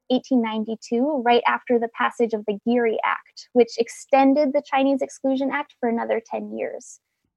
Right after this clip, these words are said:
And the people who would have organized that excursion, they said, "You know, we can't celebrate the daughters of the men who passed this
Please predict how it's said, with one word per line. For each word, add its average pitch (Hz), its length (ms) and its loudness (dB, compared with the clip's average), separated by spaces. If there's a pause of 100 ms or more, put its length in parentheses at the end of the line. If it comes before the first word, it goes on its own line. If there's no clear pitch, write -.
(240)
And 269 100 8
the 285 60 10
people 349 320 4
who 285 380 4
would 285 200 8
have 294 180 6
organized 254 500 4
that 240 120 2
excursion, 247 800 2 (640)
they 311 100 6
said, 320 200 8
"You 311 60 4
know, 302 300 10
we 302 220 0
can't 339 440 0
celebrate 233 720 4 (120)
the 233 200 6
daughters 214 840 4 (120)
of 208 400 6 (300)
the 240 80 8
men 233 280 6
who 233 120 4
passed 208 460 -2
this 202 120 -4